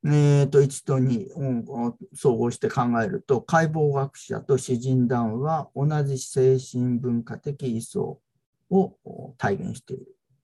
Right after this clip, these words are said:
重なる。うん。そういうふうに、えー、考えることができます。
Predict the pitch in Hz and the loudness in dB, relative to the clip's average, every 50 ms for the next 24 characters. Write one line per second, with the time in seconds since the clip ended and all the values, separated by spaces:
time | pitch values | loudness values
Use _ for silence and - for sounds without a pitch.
0 | _ - _ - - 113 110 - 131 127 120 113 104 - - - _ _ _ _ | _ -20 _ -8 -8 -6 -2 0 0 2 2 0 -2 -4 -8 -14 _ _ _ _
1 | _ _ _ _ - 123 110 104 95 - - _ _ _ _ _ _ _ _ - | _ _ _ _ -2 0 0 0 -2 -4 -8 _ _ _ _ _ _ _ _ 2
2 | - 190 180 170 147 156 147 123 98 87 - - 117 123 120 - - 110 110 107 | 4 6 6 8 8 6 6 4 2 0 -4 -4 -4 -4 -2 -2 -2 -2 -2 -2
3 | 107 98 - - - - - - 165 160 151 120 - - - - 185 185 87 87 | -2 -4 -6 -8 -10 -8 -4 -2 0 0 0 -2 -2 -6 -8 -6 -6 -6 -6 -6
4 | - - | -8 -12